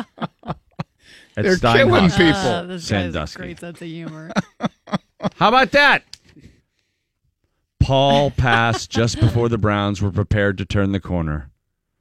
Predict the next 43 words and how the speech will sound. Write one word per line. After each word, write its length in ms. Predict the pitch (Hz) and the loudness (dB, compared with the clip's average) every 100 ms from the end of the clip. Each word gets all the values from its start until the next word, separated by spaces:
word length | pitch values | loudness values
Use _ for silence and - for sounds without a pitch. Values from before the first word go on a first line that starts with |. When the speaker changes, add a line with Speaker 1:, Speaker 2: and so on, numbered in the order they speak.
| _ _ _ _ _ _ | _ _ _ _ _ _
Speaker 2:
but 120 | 95 | -2
had 180 | 104 90 | -2 -2
went, 300 | 90 110 110 - 104 - | 0 -2 -2 -6 -10 -6
had 220 | 101 107 | -2 0
many 320 | 107 120 135 | 0 2 2
well-earned 600 | 120 113 123 110 110 113 | 2 2 2 0 -2 -2
blessings. 500 | 98 90 - 85 76 | -2 -4 -4 -6 -8
Paul 420 | - 92 95 95 - _ | -8 -4 -2 -4 -8 _
believed 260 | - 104 95 | -6 -4 -2
in 100 | 101 | -2
paying 260 | 90 101 95 | -2 -4 -4
it 100 | - | -4
forward, 340 | 98 87 87 | -4 -2 0
and 100 | 87 | -2
the 60 | 87 | -2
goodwill 320 | 90 85 87 | -2 -2 -2
he 140 | 90 | -2
leaves 220 | 87 87 | -2 -4
behind 280 | - 85 85 | -4 -4 -4
will 100 | 85 | -4
endure 280 | 87 80 80 | -4 -4 -4
long 180 | 78 76 | -4 -6
after 200 | 80 - | -6 -6
he's 100 | 85 | -6
gone. 180 | 85 76 - - | -6 -8 -12 -12
Nice 180 | - 95 | -6 -4
guy. 160 | 95 82 | -2 -4
At 180 | - | -4
least 260 | 101 101 - | -4 -4 -2
he 60 | 110 | -2
didn't 160 | 107 | 0
have 180 | 120 123 | 0 -2
to 100 | 104 | -4
see 160 | - 120 | -6 -6
the 80 | |
Steelers 400 | 85 - 110 85 | -6 -6 -4 -4
beat 220 | 73 87 - | -6 -8 -8
them 220 | 69 71 | -8 -6
and, 280 | - 78 73 | -6 -6 -6
uh, 160 | 73 76 | -6 -6
ensure 300 | 82 - 92 | -8 -6 -4
their 280 | 82 78 69 - _ _ _ _ - _ _ - | -4 -6 -8 -14 _ _ _ _ -20 _ _ -6
winless 720 | 107 131 123 90 78 - 151 | 0 2 0 -2 -6 -8 -10